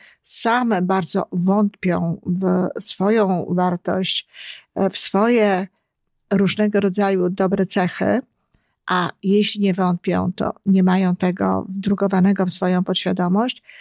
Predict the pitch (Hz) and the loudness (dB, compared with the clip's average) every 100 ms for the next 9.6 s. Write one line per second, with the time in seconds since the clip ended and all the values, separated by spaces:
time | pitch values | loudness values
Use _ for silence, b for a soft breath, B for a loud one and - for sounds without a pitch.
0 | B B - 359 - 403 381 370 - 285 | B B -6 -4 -2 -2 -2 -2 0 0
1 | 262 277 269 254 233 214 214 220 226 214 | 0 -4 -4 -4 -2 0 0 0 -2 0
2 | 190 190 185 190 190 185 - 254 214 185 | 0 0 2 0 -2 -6 -4 0 2 2
3 | 190 190 - - - - - b b b | 0 -2 -4 -6 -6 -6 -10 b b b
4 | _ 247 285 339 349 - 269 262 269 262 | _ -4 -2 0 -2 -2 -4 -2 -2 0
5 | 208 190 208 220 247 - 185 202 190 202 | -2 0 0 0 -2 -4 -2 -2 0 -2
6 | 202 - 294 466 427 - 196 - - 185 | -2 -2 -2 -2 -4 -4 -4 -4 -2 -2
7 | 180 185 180 180 196 214 B B _ 226 | 0 0 0 0 0 -2 B B _ -4
8 | 247 339 - 208 185 247 247 214 214 214 | -2 -2 0 -2 0 -4 -2 0 2 2
9 | 214 - 233 226 226 240 | 0 -2 -2 0 0 -2